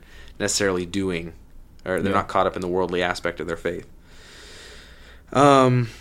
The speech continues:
Speaker 1: "The person who will eat anything is not to despise the one who doesn't." So people that are drinking alcohol shouldn't despise the people who are,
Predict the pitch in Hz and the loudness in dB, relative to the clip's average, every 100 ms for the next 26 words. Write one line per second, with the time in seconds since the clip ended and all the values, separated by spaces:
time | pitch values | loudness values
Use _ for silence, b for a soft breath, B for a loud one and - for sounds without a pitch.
0 | B B B B B - 127 170 170 143 | B B B B B -6 4 6 6 2
1 | 123 131 120 139 143 131 147 127 101 101 | 2 2 2 0 0 0 0 2 0 0
2 | 98 107 98 113 123 - 113 104 - 135 | -4 -4 0 2 2 0 -2 0 4 4
3 | 110 104 104 101 104 120 127 117 131 87 | 4 2 0 0 -2 -2 0 2 2 -2
4 | - b b b - - - - - 107 | -8 b b b -20 -20 -20 -4 0 0
5 | 98 107 101 101 98 95 95 104 95 98 | 0 -2 -2 0 2 2 0 -2 -4 0
6 | 101 131 101 98 95 107 104 85 - 113 | 2 4 2 0 0 -4 -4 -4 -2 2
7 | 120 120 101 101 90 101 95 98 95 95 | 2 2 -2 -6 -2 -2 0 0 2 4
8 | 95 95 | 4 0